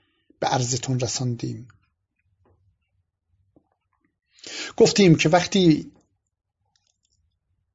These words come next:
یک دلیل بخواد متصف به دلیلیت بشه، به حجیت بشه و قابلیت تمسک رو پیدا بکنه، نیازمند طی سه مرحله در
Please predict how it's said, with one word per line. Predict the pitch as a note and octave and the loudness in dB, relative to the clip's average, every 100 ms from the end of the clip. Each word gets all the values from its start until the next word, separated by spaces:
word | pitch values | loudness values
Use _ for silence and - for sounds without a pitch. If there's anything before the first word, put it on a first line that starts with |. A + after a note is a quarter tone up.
| _ _ - | _ _ -2
یک | E3 - | -2 0
دلیل | F3+ D#3+ G#3+ G#3 E3 | 4 6 6 4 2
بخواد | E3 D#3 D#3 | 0 0 2
متصف | E3 - - D#3+ - C4+ G#3+ | 0 0 -2 -4 2 2 4
به | F3 | 2
دلیلیت | E3 D#3+ C#3+ C#3+ C#3 C3+ C#3 F3+ E3+ - | 4 2 2 -2 -2 -6 0 0 -2 0
بشه، | A#2+ - C3+ C3 | 0 2 2 0
به | A#2 | -2
حجیت | C#3 - - D3 C3+ D#3+ E3 - | -6 -6 -4 -4 0 0 0 -2
بشه | C#3+ - C#3 | -2 0 0
و | B2+ | -2
قابلیت | B2+ D3+ C#3 C#3+ C#3 G3 G3 | 0 2 2 0 0 0 -2
تمسک | - D#3+ C#3 - A3+ | 2 2 2 0 0
رو | - | 2
پیدا | E3 C#3 C3+ C3 | 2 2 2 0
بکنه، | B2+ A2+ C3+ C3 C#3 D3 - _ - _ _ _ _ _ _ _ - _ | 0 -4 -2 -2 -2 -6 -12 _ -20 _ _ _ _ _ _ _ -20 _
نیازمند | D#3 F3 F3 F3 E3 E3 G3 A#3+ A3 G#3 | 6 8 8 6 6 2 2 2 4 2
طی | - - F3 F3 F#3+ | 0 -4 -4 -2 -2
سه | - - - A3 | -2 -8 -4 0
مرحله | F3+ E3 C3+ - D3 D#3+ | 4 4 2 -2 2 4
در | D#3+ C3 B2+ | 4 0 -2